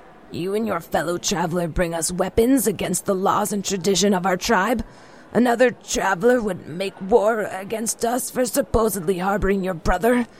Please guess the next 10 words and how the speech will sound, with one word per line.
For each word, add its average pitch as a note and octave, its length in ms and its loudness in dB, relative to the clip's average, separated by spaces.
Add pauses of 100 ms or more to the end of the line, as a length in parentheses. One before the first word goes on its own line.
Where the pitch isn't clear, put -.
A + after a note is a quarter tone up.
(240)
a E3 100 -6
human F3 580 -2
that E3 160 -6
no G3 420 0
member D#3+ 440 -6
of - 140 -8
the D#3 100 -8
tribe D3+ 440 -6
has E3 340 -8
ever E3+ 400 -2